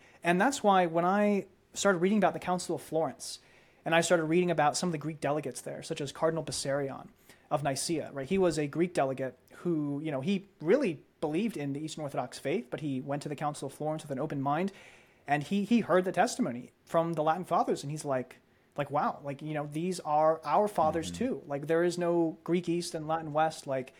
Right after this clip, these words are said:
Speaker 1: he's like, the fathers have to stand together. And so for him,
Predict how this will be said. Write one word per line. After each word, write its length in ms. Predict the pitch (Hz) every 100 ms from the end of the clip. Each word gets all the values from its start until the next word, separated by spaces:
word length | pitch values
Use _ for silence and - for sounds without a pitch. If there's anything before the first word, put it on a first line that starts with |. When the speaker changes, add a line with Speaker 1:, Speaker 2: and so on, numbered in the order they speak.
| - _
Speaker 1:
he's 200 | - 175
like, 280 | 156 151 -
the 100 | 160
fathers 340 | - 160 180 170
have 140 | 156
to 80 | 143
stand 340 | - 151 143
together. 420 | 131 143 214 110 - - _
And 140 | 151 156
so 160 | 185
for 140 | 170 147
him, 320 | 170 262